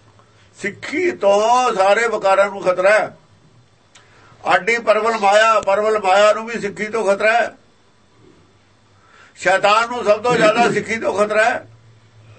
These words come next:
ਇਹਨੂੰ ਧਸੋ ਦਿਓ ਥੱਲੇ ਧਰਮ ਨੂੰ, ਜਾਂ ਤਾਂ ਫਿਰ ਇਹ ਗੱਲ ਹੈ। ਇਹ ਲੀਡਰ ਹੈ ਸਾਰੇ ਧਰਮਾਂ ਦਾ,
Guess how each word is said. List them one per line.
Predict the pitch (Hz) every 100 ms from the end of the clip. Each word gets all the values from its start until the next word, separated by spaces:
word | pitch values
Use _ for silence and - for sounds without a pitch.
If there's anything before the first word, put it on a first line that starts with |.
| - - - _ _ _ _ _ _ _ _ _ _ _ _
ਇਹਨੂੰ | 233 277 294
ਧਸੋ | 262 226 190
ਦਿਓ | 143 135
ਥੱਲੇ | 127 127
ਧਰਮ | 160 143 123
ਨੂੰ, | 123 - _
ਜਾਂ | 131
ਤਾਂ | 147 147
ਫਿਰ | 135
ਇਹ | 180
ਗੱਲ | 196 180
ਹੈ। | 170 - _ _ _ _ _ _ _ - _ _ _ _ _ _ _ _ - _ _ _ _
ਇਹ | 214 240
ਲੀਡਰ | 233 226 226
ਹੈ | 240 254
ਸਾਰੇ | 220 226 240
ਧਰਮਾਂ | 240 233 214 226
ਦਾ, | 220 220 165